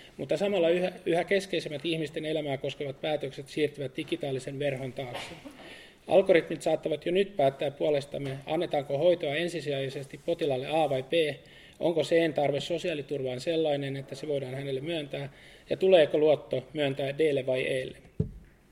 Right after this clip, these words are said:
Liberaalin oikeusvaltion kasvattajina voimme yleensä hyväksyä lopputuloksen, jos tiedämme päätöksenteon perusteet,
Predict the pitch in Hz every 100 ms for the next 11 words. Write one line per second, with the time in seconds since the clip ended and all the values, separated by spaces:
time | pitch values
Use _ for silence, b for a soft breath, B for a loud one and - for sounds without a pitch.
0 | _ - - B B B B B - 180
1 | 226 220 185 180 196 202 175 165 151 160
2 | 185 185 190 151 - 147 143 170 165 160
3 | 190 190 156 135 160 151 - 139 156 -
4 | 160 139 127 - 139 185 185 190 175 143
5 | 135 131 180 175 156 156 139 127 139 175
6 | 165 - - 143